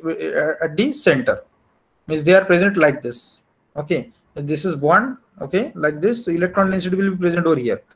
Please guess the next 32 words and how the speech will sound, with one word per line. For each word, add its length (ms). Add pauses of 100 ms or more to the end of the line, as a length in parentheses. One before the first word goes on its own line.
(320)
In 140
bonding, 600
suppose 320
this 140
is 120
bond, 320
electron 380
density 320
present 320
over 160
here 240 (120)
like 220
this, 220
in 120
between 360
two 160
atoms. 340 (520)
So 120
this 160
is 80
nothing 240
but 100
said 140
to 80
be 60
the 80
difference 480
in 60
between 320
these 140
two. 140 (420)
Okay, 360